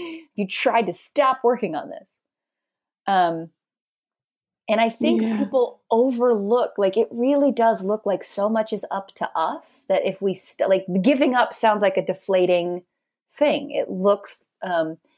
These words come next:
Speaker 1: you know,
Speaker 2: Yeah, you,
Speaker 1: defeated and,
Speaker 2: you think
Speaker 1: you
Speaker 2: it'll
Speaker 1: know,
Speaker 2: be
Speaker 1: like,
Speaker 2: dead in the
Speaker 1: lost.
Speaker 2: water.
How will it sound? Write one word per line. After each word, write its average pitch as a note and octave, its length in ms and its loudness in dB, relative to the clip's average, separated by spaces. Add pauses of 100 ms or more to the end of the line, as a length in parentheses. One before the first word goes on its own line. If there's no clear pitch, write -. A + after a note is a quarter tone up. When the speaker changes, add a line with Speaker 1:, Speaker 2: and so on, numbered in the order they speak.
(260)
Speaker 1:
you - 200 -4
know, A#3+ 60 2
Speaker 2:
Yeah, A#3+ 60 4
you, A3+ 160 4
Speaker 1:
defeated F3+ 600 0
and, F3+ 240 -6 (160)
Speaker 2:
you G#3+ 100 -2
think A3 280 2
Speaker 1:
you A3 60 4
Speaker 2:
it'll G#3 120 2
Speaker 1:
know, - 40 -2
Speaker 2:
be G#3 80 2
Speaker 1:
like, G3 80 -6
Speaker 2:
dead G#3 140 2
in G3+ 80 2
the G3+ 60 6
Speaker 1:
lost. F#3 180 4
Speaker 2:
water. F#3+ 420 0